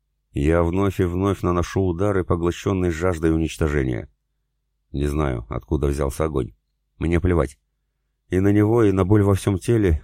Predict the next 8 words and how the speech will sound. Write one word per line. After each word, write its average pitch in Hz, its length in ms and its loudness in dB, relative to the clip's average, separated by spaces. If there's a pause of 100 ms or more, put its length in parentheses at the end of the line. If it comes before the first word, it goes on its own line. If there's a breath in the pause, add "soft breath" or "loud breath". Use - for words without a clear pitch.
которое 87 400 2
оплетено 95 600 0
огромным 95 440 0
количеством 92 600 -4
сжимающихся 85 640 -4
веток, 85 420 -2
объятых 80 440 -2
пламенем. 64 460 -2